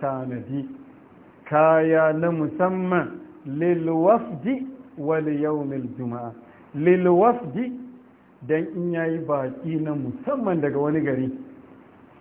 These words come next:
An ce baki kaza za su zo za su ganshi, sai ya sa kaya na musamman ya yi kwalliya ya shirya. Haka ranar Juma'a, Annabi yana ware musu kaya na musamman.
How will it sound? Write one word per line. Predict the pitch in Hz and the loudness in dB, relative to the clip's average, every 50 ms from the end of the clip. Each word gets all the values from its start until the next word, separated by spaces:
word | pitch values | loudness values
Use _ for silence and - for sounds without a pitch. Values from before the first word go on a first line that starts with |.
| - - - - | -20 -20 -10 -4
An | 139 139 143 135 | -2 -2 -2 0
ce | - 156 139 | 0 0 2
baki | 127 135 131 131 131 151 143 | 2 2 2 2 2 -2 -2
kaza | 131 143 139 135 143 143 139 | 0 0 0 2 2 2 2
za | 143 147 147 147 | 2 2 0 0
su | 147 139 127 | -2 -4 -4
zo | 143 143 | -2 0
za | 135 147 151 151 151 | 2 2 0 0 0
su | 156 135 | -4 -4
ganshi, | 120 156 214 226 - - 117 - - - - - - - - - - - - - - - | -2 -2 -2 -2 -2 -4 -6 -8 -10 -14 -18 -20 -20 -20 -20 -20 -20 -20 -20 -16 -8 -6
sai | 147 139 | -4 -4
ya | 127 131 - | -4 -2 -2
sa | 139 127 120 | -2 -2 -2
kaya | - 139 135 139 143 139 143 | -2 -2 0 0 0 0 -2
na | 143 143 | -2 -2
musamman | 135 131 131 131 131 - 151 147 147 143 139 135 | -2 -4 -4 -4 -2 -2 -2 -2 0 -2 -2 -2
ya | 131 127 | -2 -2
yi | 123 | -4
kwalliya | 127 - 160 151 151 156 160 156 151 143 | -4 -4 -2 -2 -2 -2 -2 0 0 -2
ya | 131 117 - | -2 -2 -2
shirya. | - 226 202 170 147 - - - - - - - - - - - - - - - - - - - - - - - | 0 0 2 2 0 -2 -2 -6 -10 -12 -16 -18 -20 -20 -20 -20 -20 -20 -20 -20 -20 -20 -20 -20 -20 -20 -8 -2
Haka | 151 156 - - 139 131 | -2 -2 0 2 0 0
ranar | 135 135 135 131 135 135 123 110 107 | 0 0 -2 -2 -2 -2 -4 -6 -4
Juma'a, | 123 131 131 131 131 131 127 113 - - - - - - - - - - | -2 0 2 2 2 0 -2 -6 -10 -12 -20 -20 -20 -20 -20 -20 -16 -10
Annabi | 127 131 143 139 135 | -6 -6 -4 -2 0
yana | 139 139 135 131 123 | 0 0 0 0 0
ware | 123 131 135 127 123 120 | 0 0 0 -2 -4 -4
musu | 127 131 127 131 127 117 - - - | -4 -6 -6 -8 -10 -12 -14 -14 -10
kaya | - 139 139 139 135 135 131 131 | -6 -4 -2 -2 -2 -2 -2 -2
na | 131 135 | -2 -2
musamman. | 135 127 120 - - 123 107 107 104 | -2 -4 -6 -8 -10 -10 -12 -12 -14